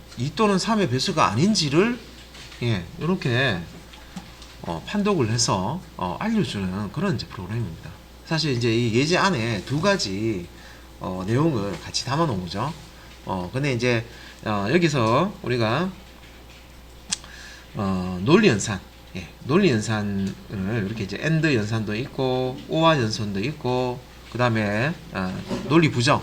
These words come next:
not 연산도 있고, and, or, not, 예, 요 논리 연산자를, 예, 지금 이제 좀 사용하고 있고요. 그 다음에 이제 요거는 이제 수식 안에 이렇게 이제 하나의 연산자만 쓰는 경우도 있지만, 이렇게 비교 연산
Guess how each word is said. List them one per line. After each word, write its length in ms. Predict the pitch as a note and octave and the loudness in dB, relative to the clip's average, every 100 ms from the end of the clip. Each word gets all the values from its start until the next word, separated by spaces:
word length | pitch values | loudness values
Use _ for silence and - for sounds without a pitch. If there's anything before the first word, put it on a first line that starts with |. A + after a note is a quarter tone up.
| - | 0
not 180 | A#2 C#3+ - | 4 4 2
연산도 340 | F#2+ B2 A#2+ G2 | -6 -2 0 0
있고, 280 | A2+ F#2 F2 - - | -2 -6 -10 -6 2
and, 180 | F3+ F3 | 6 6
or, 300 | C3 C3+ A2+ | 8 6 6
not, 220 | B2+ B2+ - - - | 4 0 -6 -20 -8
예, 160 | A2 G2 | -4 0
요 120 | B2 | 2
논리 300 | A#2 G3+ G#3 | 4 4 6
연산자를, 680 | B2 G#2+ B2 G#2 G#2+ D3+ E3+ - - - | 4 2 0 0 0 0 -2 -8 -16 -8
예, 160 | F#2 F2 | -6 -4
지금 280 | - A2+ G2 | -4 -2 -2
이제 360 | F#2+ F#2+ E3+ F#3 - | -2 -2 -2 -4 -8
좀 160 | G#2 F#2 | -8 -4
사용하고 460 | C#3+ A#2+ C3 A2 | -2 0 0 0
있고요. 340 | A#2 G2+ G2+ F2 - - - - - | -2 -2 -4 -4 -8 -18 -16 -14 -10
그 60 | - | -4
다음에 180 | B2 A#2+ | 0 2
이제 320 | A2+ G#2+ B2 | 2 0 0
요거는 460 | B2 A#2+ A#2+ A#2+ A2 | 0 2 2 2 0
이제 160 | G#2 | -2
수식 480 | G#2+ A#3 - C#3 A#2 | -2 2 4 4 4
안에 460 | D#3+ A#2 A2 F#2 D#2 - - - - | 2 2 2 0 -2 -12 -16 -16 -8
이렇게 260 | E3+ D#3+ D#3 | -6 -2 -2
이제 240 | C3+ C3+ | 2 2
하나의 320 | C3+ D3+ G#3+ D#3 | 2 4 6 6
연산자만 420 | A#2 D#3+ D3+ A#2 | 6 4 2 2
쓰는 260 | C3+ C#3 | 0 0
경우도 220 | A#2 B2 A#2+ | 2 2 4
있지만, 440 | D4+ B2+ B2 F#2+ - - - | 4 4 2 0 -2 -8 -4
이렇게 240 | D3 C#3 | 0 0
비교 360 | A#2+ C3+ F3 A#3 | 0 2 4 6
연산 380 | D#3 G2 A2 | 4 2 -2